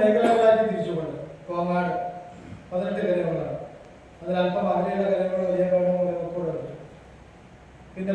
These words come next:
പുതുശ്ശേരി മേഖലയിൽ നാപ്പത്, നാപ്പത്തിയൊന്നോളം കരയോഗങ്ങളുണ്ട്. പേരൂർ മേഖലയിൽ വെച്ച് ഏതാണ്ട് ഇരുപതോളം കരയോഗങ്ങളെ പങ്കെടുപ്പിച്ചുകൊണ്ടുള്ള മേഖലാ സമ്മേളനങ്ങൾ ഒക്ടോബർ, നവംബർ മാസങ്ങളിൽ നടത്തി, നടത്തുവാൻ ജനുവരിയിൽ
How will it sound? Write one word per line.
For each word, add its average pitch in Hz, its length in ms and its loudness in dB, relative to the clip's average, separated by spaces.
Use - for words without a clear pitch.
പുതുശ്ശേരി 214 460 0
മേഖലയിൽ 180 400 2
നാപ്പത്, 196 400 -2
നാപ്പത്തിയൊന്നോളം 190 720 0
കരയോഗങ്ങളുണ്ട്. 156 500 -2
പേരൂർ 214 340 4
മേഖലയിൽ 196 420 2
വെച്ച് 180 220 -2
ഏതാണ്ട് 180 300 2
ഇരുപതോളം 185 480 0
കരയോഗങ്ങളെ 165 460 0
പങ്കെടുപ്പിച്ചുകൊണ്ടുള്ള 175 840 -2
മേഖലാ 170 400 -2
സമ്മേളനങ്ങൾ 160 560 -4
ഒക്ടോബർ, 214 380 4
നവംബർ 185 340 4
മാസങ്ങളിൽ 170 460 0
നടത്തി, - 260 0
നടത്തുവാൻ 160 380 -6
ജനുവരിയിൽ 233 480 4